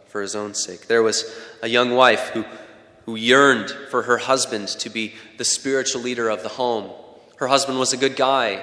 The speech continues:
worked really hard, sacrificed a lot for her. He would get frustrated. "Why do you keep bringing this up, this spiritual leader business? Don't you know that I love you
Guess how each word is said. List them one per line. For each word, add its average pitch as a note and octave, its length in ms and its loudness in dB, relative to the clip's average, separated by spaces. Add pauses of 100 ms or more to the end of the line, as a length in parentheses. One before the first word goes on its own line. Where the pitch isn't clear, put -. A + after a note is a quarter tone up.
(120)
worked B2+ 240 -4
really C3+ 180 -2
hard, B2+ 460 0 (1040)
sacrificed D#3 760 4
a C#3+ 60 0
lot D3 320 4
for A2 120 -4
her. G2 320 -12
He C3+ 100 -4
would D#3 140 -4
get E3 120 0
frustrated. C#3+ 720 2
"Why D#3+ 120 4
do G3+ 80 0
you A3 60 -4
keep G3 220 -6
bringing F3+ 320 -2
this E3+ 200 -2
up, - 960 0
this C3 140 -6
spiritual E3+ 520 2
leader D3+ 240 0
business? C3+ 420 -4
Don't F#3+ 260 2
you G3+ 60 0
know F#3+ 200 6
that F#3 120 4
I E3+ 100 8
love F3 300 4
you F3+ 360 0